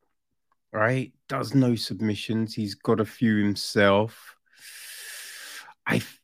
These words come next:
think, I, I mean, it, it's gonna be a great fight. I, I mean, we know that. I think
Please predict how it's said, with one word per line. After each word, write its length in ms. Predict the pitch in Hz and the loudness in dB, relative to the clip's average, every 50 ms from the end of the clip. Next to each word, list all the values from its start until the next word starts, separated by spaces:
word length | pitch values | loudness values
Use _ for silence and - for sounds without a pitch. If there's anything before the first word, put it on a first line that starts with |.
| _ _ | _ _
think, 460 | - 175 185 180 151 131 131 - - | 10 12 12 12 12 10 8 4 2
I, 220 | 123 131 139 135 - - _ | 2 2 2 2 -4 -8 _
I 140 | - - 127 | -6 0 2
mean, 320 | 143 143 135 127 117 110 | 6 6 8 6 6 4
it, 340 | - - 123 135 - - - | 0 0 0 -2 0 -2 -8
it's 220 | 123 - - - - _ _ _ | -8 -8 -8 -12 -14 _ _ _
gonna 240 | - 175 165 147 131 | 8 10 12 12 10
be 220 | 135 - 117 104 | 8 6 2 2
a 80 | 92 87 | 2 0
great 420 | - - 117 110 98 90 - _ | -2 0 0 2 2 0 -4 _
fight. 380 | _ 113 - - - - - _ _ _ _ _ _ _ _ _ _ _ _ _ _ _ _ _ | _ -4 -4 -4 -6 -12 -18 _ _ _ _ _ _ _ _ _ _ _ _ _ _ _ _ _
I, 140 | - 113 - | -4 -4 -2
I 160 | - - 113 | -2 -4 -4
mean, 360 | 110 104 101 92 87 87 92 95 | -2 -2 -2 -2 -4 -6 -6 -4
we 120 | 107 107 | 0 2
know 300 | 107 107 104 98 92 90 | 4 4 4 4 2 2
that. 320 | 85 82 80 67 - - _ _ _ _ _ _ _ _ _ _ _ | 0 0 -2 -4 -8 -14 _ _ _ _ _ _ _ _ _ _ _
I 120 | - 98 - - - _ - - - | -8 -8 -8 -12 -20 _ -20 2 6
think 560 | 151 165 190 226 226 - - _ - - | 6 8 8 6 4 0 -6 _ -20 -20